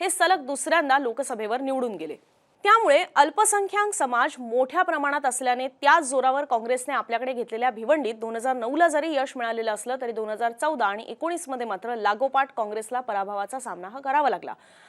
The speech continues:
अशात आता या मतदारसंघावर राष्ट्रवादी काँग्रेस जो शरद पवारांचा आहे,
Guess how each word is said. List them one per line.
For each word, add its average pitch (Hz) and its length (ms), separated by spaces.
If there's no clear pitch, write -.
अशात 392 320
आता 277 340
या 254 140
मतदारसंघावर 240 880
राष्ट्रवादी 262 600
काँग्रेस 233 440
जो 240 120
शरद 277 260
पवारांचा 220 520
आहे, 202 260